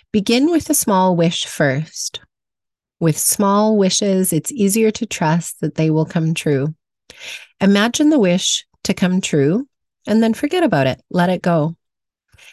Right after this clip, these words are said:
Have faith that the wish will come true. Trust or faith is essential for success.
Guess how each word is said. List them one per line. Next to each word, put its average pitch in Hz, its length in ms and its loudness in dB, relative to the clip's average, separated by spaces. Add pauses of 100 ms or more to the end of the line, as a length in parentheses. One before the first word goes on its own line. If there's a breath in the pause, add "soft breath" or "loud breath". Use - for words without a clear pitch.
Have 220 260 -2
faith 185 360 0
that - 180 -4
the 165 80 2
wish 175 300 0
will 262 180 2
come 156 300 -2
true. 151 400 -4 (920 soft breath)
Trust - 720 -4 (320)
or 180 80 2
faith 160 600 -2 (480 soft breath)
is 170 160 0
essential 170 800 -2 (300)
for - 180 -2
success. - 800 -4